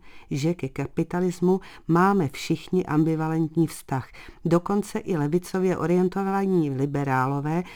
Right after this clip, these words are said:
mají rádi iPody, džíny a další vymoženosti, které kapitalismus přináší. Ale to neznamená, že vše, co se tu děje, je správné. David Hare upozorňuje na další riziko.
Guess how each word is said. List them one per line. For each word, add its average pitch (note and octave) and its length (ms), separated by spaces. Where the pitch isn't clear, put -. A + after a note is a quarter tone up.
mají G3 320
rádi F3 360
iPody, E3+ 560
džíny D#3 520
a D3+ 80
další E3+ 400
vymoženosti, F3+ 800
které D#3+ 340
kapitalismus D#3+ 760
přináší. C#3 760
Ale A3+ 200
to F3+ 140
neznamená, F3+ 920
že D3 200
vše, - 500
co - 160
se - 160
tu D#3+ 140
děje, D3 480
je D3+ 160
správné. C3+ 800
David G3+ 360
Hare F3 300
upozorňuje F#3+ 800
na E3+ 120
další D3 480
riziko. A#2+ 520